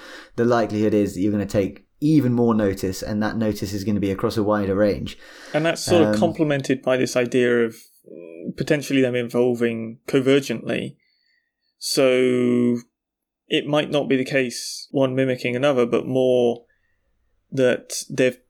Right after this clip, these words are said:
Speaker 2: both moved towards each other and met in a sort of nice middle ground that benefits both.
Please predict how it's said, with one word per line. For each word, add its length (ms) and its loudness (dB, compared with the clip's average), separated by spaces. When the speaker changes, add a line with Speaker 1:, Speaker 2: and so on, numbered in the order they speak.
Speaker 2:
both 680 2
moved 420 2
towards 340 2
each 180 -6
other 240 0
and 140 -6
met 240 -4
in 60 -6
a 80 -2
sort 220 0
of 140 -6
nice 320 -4
middle 220 0
ground 380 -2
that 140 -8
benefits 380 -4
both. 400 -2